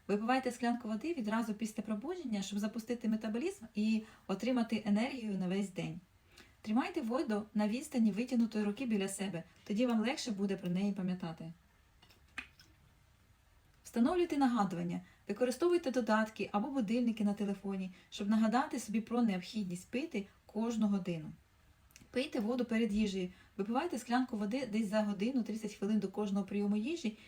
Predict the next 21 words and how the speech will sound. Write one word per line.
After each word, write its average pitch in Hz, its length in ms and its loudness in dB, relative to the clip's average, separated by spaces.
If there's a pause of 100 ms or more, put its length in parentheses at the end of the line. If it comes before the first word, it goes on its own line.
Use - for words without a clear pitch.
(140)
і 202 60 -4
це 247 180 2
допоможе 240 520 2
вам 214 160 2
випивати 208 440 -2
більше 220 320 -2
води 202 320 -4
і 214 80 -2
контролювати 196 720 -2
апетит. 180 420 -6 (680)
Завжди 220 320 0
носіть 311 360 -6
з - 40 -8
собою 240 320 0
пляшку 226 400 -4
води, 302 200 0
куди 233 280 0
б 214 60 -2
ви 214 100 2
не 208 100 4
йшли, 220 380 -4